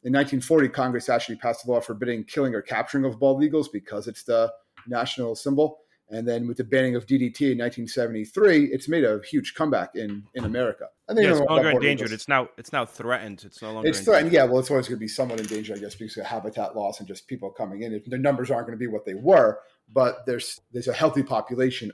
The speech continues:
Speaker 1: of them. Because I think bald eagles, too, they mate for life.
Speaker 2: Yep.
Speaker 1: So that, so it's kind of like if one goes, and it's kind of like a problem. So that's sort of about the bald eagle, and then that leads into the Great Seal, if you wanna take over that, Pete.
Speaker 2: It does, yeah. Just kinda going with the eagle idea,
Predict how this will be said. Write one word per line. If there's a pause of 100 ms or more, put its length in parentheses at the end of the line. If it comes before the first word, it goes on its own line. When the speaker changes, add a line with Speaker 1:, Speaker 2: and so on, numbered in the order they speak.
Speaker 1:
of
them. (500)
Because
I
think
bald
eagles,
too, (100)
they
mate
for
life. (720)
Speaker 2:
Yep.
Speaker 1:
So
that,
so
it's
kind
of
like
if
one
goes,
and
it's
kind
of
like
a
problem. (280)
So
that's
sort
of
about
the
bald
eagle,
and
then
that
leads
into
the
Great
Seal,
if
you
wanna
take
over
that,
Pete.
Speaker 2:
It
does,
yeah. (260)
Just
kinda
going
with
the
eagle
idea,